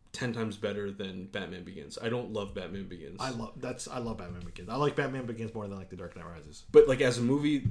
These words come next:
Speaker 1: this was, for me, more entertaining. I really liked it. I thought it set up,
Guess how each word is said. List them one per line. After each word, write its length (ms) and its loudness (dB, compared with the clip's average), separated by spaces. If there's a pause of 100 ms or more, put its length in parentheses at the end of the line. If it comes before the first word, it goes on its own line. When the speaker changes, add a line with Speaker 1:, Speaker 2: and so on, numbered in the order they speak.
(120)
Speaker 1:
this 300 0
was, 220 -2 (480)
for 100 2
me, 200 6
more 280 2
entertaining. 640 -4
I 40 -8
really 300 0
liked 280 -4
it. 140 0
I 80 -2
thought 320 -2
it 120 -8
set 180 0
up, 200 -4